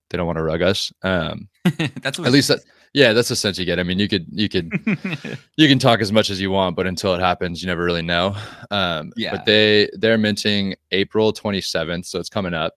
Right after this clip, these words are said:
Speaker 1: Um, I've been in their Discord from some time, for some time now, even before reading this article. Um, and a couple key takeaways that, that I really like about the project. One, um, each N F T gives you exclusive access to their game, kinda like Shogun War.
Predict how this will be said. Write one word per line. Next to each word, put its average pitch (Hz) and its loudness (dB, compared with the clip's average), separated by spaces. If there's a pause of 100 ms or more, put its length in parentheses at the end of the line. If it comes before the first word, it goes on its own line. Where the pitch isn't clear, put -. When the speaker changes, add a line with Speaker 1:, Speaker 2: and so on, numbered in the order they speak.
(120)
Speaker 1:
Um, 85 -8
I've 92 -6
been 104 2
in 107 2
their 98 0
Discord 90 -6
from 90 -10
some 87 -8
time, 82 -10
for - -8
some 92 -2
time 82 -8
now, 82 -6
even 82 -8
before 85 -4
reading 80 -10
this 80 -10
article. 82 -8 (480)
Um, 85 -4
and 92 -4 (360)
a - -20
couple 127 2
key 123 0
takeaways 92 -2
that, 85 -4
that 87 -6
I 85 -2
really 85 -4
like 80 -4
about 78 -8
the 76 -16
project. - -10
One, 101 0 (460)
um, 90 -4
each 104 -2
N 98 2
F 95 -2
T 95 0
gives 85 -2
you 90 0
exclusive 85 -6
access 80 -6
to 80 -14
their 76 -10
game, 98 -2 (280)
kinda 92 -2
like 80 -4
Shogun 82 -4
War. 80 -2